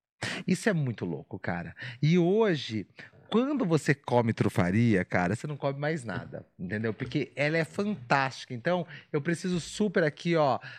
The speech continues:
aqui, ó, esse pão de mel aqui, fantástico, cara. Olha isso aqui, que incrível. Não, é incrível, não? Você já experimentou já? Não?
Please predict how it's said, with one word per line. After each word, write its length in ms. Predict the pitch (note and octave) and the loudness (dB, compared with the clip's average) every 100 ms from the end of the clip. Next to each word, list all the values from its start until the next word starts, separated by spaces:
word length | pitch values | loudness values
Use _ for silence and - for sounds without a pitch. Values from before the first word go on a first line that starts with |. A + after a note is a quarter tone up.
| - | -6
aqui, 260 | B2+ - D3 | -4 0 2
ó, 80 | |
esse 460 | B2+ D3 D#3+ - E3+ | 2 0 -4 -6 -6
pão 440 | - - E3+ F3+ | -4 -2 0 0
de 160 | E3 C#3 | -2 -2
mel 420 | B2+ B2 A#2+ B2 | -2 0 2 2
aqui, 440 | A2 - C#3+ C3 A2+ - _ | -2 -4 -4 -4 -4 -14 _
fantástico, 1300 | D#3+ F3 D#3 _ _ C#3 C3+ B2+ - - - F#2 F2+ | -2 0 -4 _ _ 2 2 0 -6 -12 -12 -10 -8
cara. 380 | - F#2 F2+ - | -4 -4 -4 -2
Olha 220 | B2+ F3 | 0 0
isso 160 | F3 G2+ | -4 -6
aqui, 180 | A2 A#2 | -6 -6
que 140 | A2+ | -6
incrível. 600 | G#2 B2+ C#3 A2+ G2 F2+ _ - - | -2 2 2 0 -2 -4 _ -20 -6
Não, 260 | A#2 A#2 D#2+ | -2 -2 -2
é 160 | - C#3+ | -2 -2
incrível, 500 | F3+ - G#2+ F#2 G2 | -2 -4 -4 -4 -4
não? 200 | A2+ A#2 C#3+ - | -4 -4 -8 -4
Você 100 | F#3 | 2
já 80 | G#3 | 2
experimentou 480 | F3+ F3 D3 D#3+ | 0 -4 0 0
já? 440 | C3+ E3 F#3+ A#3 G3+ _ _ - - - - - - - _ - - - | 0 0 0 -2 -8 _ _ -20 -20 -20 -20 -20 -20 -20 _ -20 -14 0
Não? 460 | C3 F3+ A#3+ A#3+ | 4 6 4 2